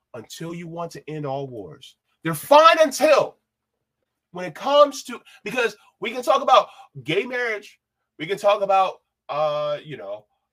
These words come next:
flying the rainbow flag, we can talk about, you know, having, you know, less discrimination, but when it comes to economic issues as well as concrete issues, when it comes to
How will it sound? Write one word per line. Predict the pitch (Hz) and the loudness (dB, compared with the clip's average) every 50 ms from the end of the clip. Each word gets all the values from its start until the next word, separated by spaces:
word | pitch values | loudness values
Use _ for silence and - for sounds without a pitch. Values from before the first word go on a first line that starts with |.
| _ _ _ _ _ _ | _ _ _ _ _ _
flying | _ - 123 - - 151 160 170 202 220 214 | _ -20 -20 -16 -8 -4 -4 -4 -4 -6 -8
the | 208 208 | -8 -6
rainbow | 226 226 226 220 196 190 180 | -6 -8 -6 -6 -8 -10 -10
flag, | - 180 180 170 165 165 160 160 160 _ _ _ _ _ _ _ _ _ _ | -8 -6 -2 0 0 0 0 -4 -8 _ _ _ _ _ _ _ _ _ _
we | - 117 | -20 -14
can | 120 147 156 | -12 -12 -12
talk | 156 202 190 190 202 202 190 | -10 -6 -2 -2 -2 -2 -2
about, | 165 156 156 156 156 156 151 151 - _ _ _ _ _ _ _ _ _ | -2 -2 0 2 2 2 0 0 -4 _ _ _ _ _ _ _ _ _
you | 117 120 | -12 -10
know, | 120 117 117 113 113 113 | -8 -8 -8 -8 -8 -10
having, | 123 127 127 131 139 143 160 156 156 156 151 - | -10 -8 -8 -8 -8 -8 -12 -12 -12 -14 -14 -14
you | 156 175 | -12 -10
know, | 151 147 143 143 | -8 -6 -6 -6
less | 139 143 156 170 - | -4 -4 -6 -6 -6
discrimination, | - 170 - - 180 170 175 180 185 185 180 180 - 135 127 135 143 _ _ _ _ _ _ _ | -12 -18 -14 -14 -12 -12 -12 -12 -12 -12 -12 -12 -14 -16 -16 -16 -20 _ _ _ _ _ _ _
but | 131 123 | -14 -10
when | 123 131 131 | -10 -8 -10
it | 131 127 | -10 -12
comes | - 190 196 202 208 208 202 - - | -8 -2 0 0 0 0 -4 -10 -14
to | - 190 165 - _ _ - | -14 -16 -16 -16 _ _ 0
economic | 196 208 208 - 220 214 208 202 196 190 190 196 202 208 208 208 208 208 208 _ _ _ _ _ _ - | 0 0 0 -2 -6 -8 -8 -8 -6 -2 0 2 2 2 0 -2 -6 -10 -12 _ _ _ _ _ _ -8
issues | 226 226 - - 196 196 196 208 202 - - _ _ _ _ _ | -8 -8 -8 -10 -10 -12 -14 -14 -16 -18 -20 _ _ _ _ _
as | - 147 143 143 127 110 110 104 - | -10 -10 -10 -10 -12 -16 -20 -12 -4
well | 156 185 208 214 214 208 - _ | 0 2 4 4 4 2 0 _
as | 147 165 165 160 156 160 156 - - _ _ _ _ _ _ _ _ _ _ _ _ | -6 -4 -2 -2 -2 -2 -4 -10 -20 _ _ _ _ _ _ _ _ _ _ _ _
concrete | - - - 185 196 202 202 202 - 202 202 202 - | -20 -8 -4 -2 -2 -2 -2 -6 -10 -12 -12 -12 -10
issues, | - 180 190 180 - 185 185 185 185 180 165 - _ _ _ _ | -10 -10 -10 -10 -12 -14 -16 -16 -16 -16 -18 -18 _ _ _ _
when | - 147 147 | -12 -10 -10
it | 143 143 | -10 -10
comes | - 165 160 156 160 156 - - | -6 -6 -6 -6 -6 -8 -14 -16
to | - 170 160 156 151 147 143 139 | -12 -10 -8 -6 -6 -6 -8 -10